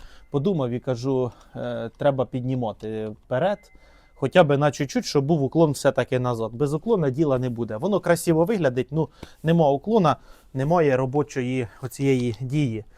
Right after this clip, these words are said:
Тож, е, прийшов до висновку, що ззаді в мене так і оставалося, а тут я на уклон на два метри кинув п'ять сантиметрів. Ну, получається, сюди просто до цієї балки, е, я просто дошив ще одну ось, е,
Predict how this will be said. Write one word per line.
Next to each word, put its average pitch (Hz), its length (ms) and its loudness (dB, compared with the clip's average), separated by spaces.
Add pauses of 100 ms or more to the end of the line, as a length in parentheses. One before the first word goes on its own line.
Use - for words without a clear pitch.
(240)
Тож, 170 340 2
е, 147 380 4 (120)
прийшов 165 480 2
до 156 100 4
висновку, 147 500 2
що 139 220 -2
ззаді 151 320 4
в - 20 -8
мене 131 240 2
так 139 240 0
і 139 40 4
оставалося, 156 720 2
а 139 100 4
тут 220 280 -4
я 143 100 2
на 143 120 0
уклон 185 400 4 (520)
на 147 140 4
два 143 240 10
метри 156 480 6 (200)
кинув 147 280 2
п'ять 139 240 2
сантиметрів. 117 640 -2 (100)
Ну, 320 100 0
получається, 143 560 4
сюди 175 260 4
просто 147 300 2
до 156 220 4
цієї 135 440 2
балки, 123 500 4 (460)
е, 156 420 8
я 220 160 8
просто 156 340 0
дошив 139 320 0
ще 139 180 2
одну 117 260 0
ось, - 320 -4
е, 110 380 -2